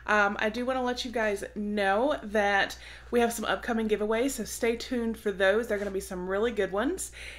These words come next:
And if you are new, please consider hitting that subscribe button. We would love to have you join our YouTube family. Um, as you can see from the description below, today we have our June two thousand nineteen Sips by box.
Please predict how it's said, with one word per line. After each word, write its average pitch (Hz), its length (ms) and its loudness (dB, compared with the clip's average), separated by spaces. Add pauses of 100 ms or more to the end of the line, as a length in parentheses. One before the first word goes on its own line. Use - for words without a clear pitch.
(160)
And 226 240 2
if 226 160 -4
you 240 140 -2
are 247 140 2
new, 240 280 0
please 294 340 -4
consider 220 460 -2
hitting 190 260 -6
that 180 140 -4
subscribe 175 500 -4
button. 220 280 -2
We 226 80 -2
would 185 240 -4
love 180 280 0
to 202 80 -2
have 190 200 -6
you 202 100 -4
join 196 340 -4
our 220 140 -2
YouTube 202 380 -6
family. 220 560 -2 (540)
Um, 226 300 4
as 226 140 0
you 262 60 -4
can 254 160 2
see 254 260 -6
from 277 120 -2
the 233 80 2
description - 460 -4
below, 196 400 2
today 208 380 2
we 208 140 -2
have 202 180 -4
our 196 160 -2
June 208 580 -2
two 339 160 -2
thousand 220 380 0
nineteen 208 600 -2
Sips - 380 -6
by 247 280 -2
box. 262 560 -2